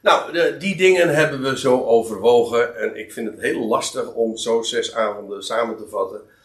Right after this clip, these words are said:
Maar goed, eh, om even een, een impressie te geven van de dingen die we zo,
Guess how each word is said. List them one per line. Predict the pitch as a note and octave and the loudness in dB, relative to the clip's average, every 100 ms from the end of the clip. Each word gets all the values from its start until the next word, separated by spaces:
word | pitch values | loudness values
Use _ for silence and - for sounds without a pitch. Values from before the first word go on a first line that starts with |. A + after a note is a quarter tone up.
| _ | _
Maar | - A#2+ | -10 -6
goed, | A#2+ - | -6 -8
eh, | G#2+ A2 | -10 -6
om | B2+ | -6
even | C#3 C#3+ - B2+ | -2 -2 -2 -6
een, | A#2 A#2+ - _ _ _ _ _ _ _ _ _ _ | -6 -8 -18 _ _ _ _ _ _ _ _ _ _
een | C#3+ | -12
impressie | C3+ B2+ C#3 - - | -10 -4 -4 -4 -10
te | A#2+ | -8
geven | B2 A2+ A2 A2 | -2 0 -2 -6
van | A2+ G2+ G2 F#2 | -6 -6 -8 -16
de | G2 | -8
dingen | G#2+ G#2+ G2+ | -4 -4 -6
die | G2+ | -8
we | F#2+ F#2+ F#2 | -8 -6 -6
zo, | G2+ F#2 F#2 F2 | -8 -8 -8 -12